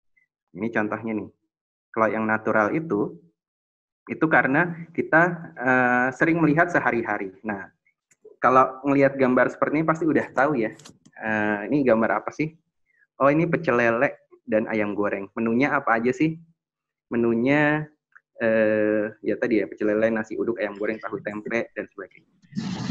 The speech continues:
Harganya berapa sih? Harganya ya antara lima belas ribu sampai dua puluh ribu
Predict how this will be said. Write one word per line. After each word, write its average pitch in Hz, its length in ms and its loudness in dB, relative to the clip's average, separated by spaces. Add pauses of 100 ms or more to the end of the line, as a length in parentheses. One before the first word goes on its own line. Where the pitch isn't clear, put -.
(220)
Harganya - 400 4
berapa 120 320 2
sih? 196 160 2 (320)
Harganya 147 640 0
ya 107 480 0
antara 110 480 2
lima 110 240 -2
belas 113 160 0
ribu 120 160 2
sampai 117 320 -2
dua 117 160 0
puluh 117 240 -8
ribu 127 320 -4